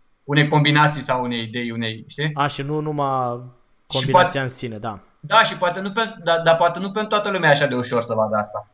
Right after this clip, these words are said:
Speaker 1: Noi suntem un pic brainwashed <laughs> cu conceptualizarea Wing Chun-ului.
Speaker 2: <laughs> Da.
Speaker 1: Și poate e mult mai ușor să vedem. Adică eu de la început, când am văzut, când a fost expus în totalitate, uh, curriculum De Campo,
Speaker 2: Mhm.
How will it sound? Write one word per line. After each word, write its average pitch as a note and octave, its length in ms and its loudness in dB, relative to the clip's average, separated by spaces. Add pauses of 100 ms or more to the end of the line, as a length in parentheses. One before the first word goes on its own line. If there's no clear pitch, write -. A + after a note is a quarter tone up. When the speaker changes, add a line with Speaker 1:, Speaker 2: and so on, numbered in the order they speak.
Speaker 1:
Noi D3 280 4
suntem G3 360 2
un G3 100 0
pic F#3+ 200 2
brainwashed G3 540 4 (220)
<laughs> - 120 -20
cu F#3 200 0
conceptualizarea F#3 760 6
Wing F#3 200 0
Chun-ului. A#2 420 -4 (240)
Speaker 2:
<laughs> D3 140 8 (340)
Da. C3+ 200 0 (100)
Speaker 1:
Și D#3 80 -8
poate F3 200 2
e F#3+ 80 -4
mult G#3+ 160 0
mai G#3 140 8
ușor G#3 180 4
să - 160 0
vedem. G#3 220 2
Adică E3 220 4
eu F3 320 6
de G#3 100 4
la G#3 80 8
început, G#3 360 0
când E3+ 140 -2
am C#3+ 160 4
văzut, D3+ 500 -2 (420)
când D#3+ 160 0
a D3+ 100 4
fost E3+ 220 -2
expus D#3+ 580 -4 (400)
în C#3+ 160 4
totalitate, D3 880 4 (100)
uh, A#2+ 300 -2 (120)
curriculum D3 400 4
De B2 120 6
Campo, B2+ 640 0
Speaker 2:
Mhm. B2+ 300 -8